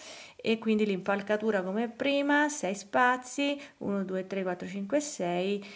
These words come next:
eh, tutto uguale. Nel nono giro noi andiamo a camminare un pochino qua sopra così a maglie bassissime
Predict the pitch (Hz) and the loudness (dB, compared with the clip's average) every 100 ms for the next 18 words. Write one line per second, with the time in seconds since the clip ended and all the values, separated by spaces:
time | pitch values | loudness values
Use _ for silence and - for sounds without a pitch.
0 | - - 175 170 170 175 254 254 196 165 | -18 -8 -4 -2 -2 -4 -4 -4 -2 0
1 | 165 165 294 285 247 226 185 190 190 220 | 0 0 0 0 0 0 0 -2 -2 0
2 | 233 214 196 208 202 202 202 185 175 180 | 0 0 0 -2 -4 -4 -2 -2 -4 -4
3 | 175 214 220 330 320 262 220 - - 185 | -6 -10 -6 -2 2 4 2 0 -8 -8
4 | - 190 190 180 185 208 196 180 180 180 | -8 -6 -4 -4 -6 -4 -4 -2 -4 -4
5 | 170 180 - - - - - 202 254 | -4 -6 -8 -14 -14 -16 -8 -4 -4